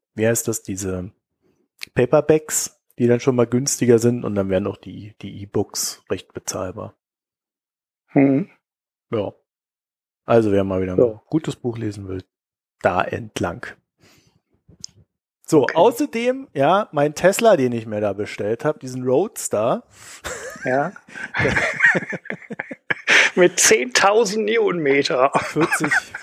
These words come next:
Speaker 1: fünfzigtausend Euro Anzahlung oder Dollar. Ja, egal. Naja.
Speaker 2: Ach, weißt du was? Ich picke einfach jetzt, äh,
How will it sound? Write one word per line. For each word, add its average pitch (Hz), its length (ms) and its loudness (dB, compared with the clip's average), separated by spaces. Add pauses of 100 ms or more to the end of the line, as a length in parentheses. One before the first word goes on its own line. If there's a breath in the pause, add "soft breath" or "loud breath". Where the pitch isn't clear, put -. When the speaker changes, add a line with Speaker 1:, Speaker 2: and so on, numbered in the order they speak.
Speaker 1:
fünfzigtausend 151 920 0
Euro 135 380 0
Anzahlung 156 720 -6
oder 117 220 -4
Dollar. 147 480 -4 (120)
Ja, 107 300 -12 (200)
egal. 101 480 -10 (680 loud breath)
Naja. 113 460 2
Speaker 2:
Ach, 170 120 0
weißt 170 160 2
du 196 100 4
was? 160 180 2
Ich - 160 0
picke 185 320 4
einfach 147 340 0
jetzt, - 300 2
äh, 123 160 2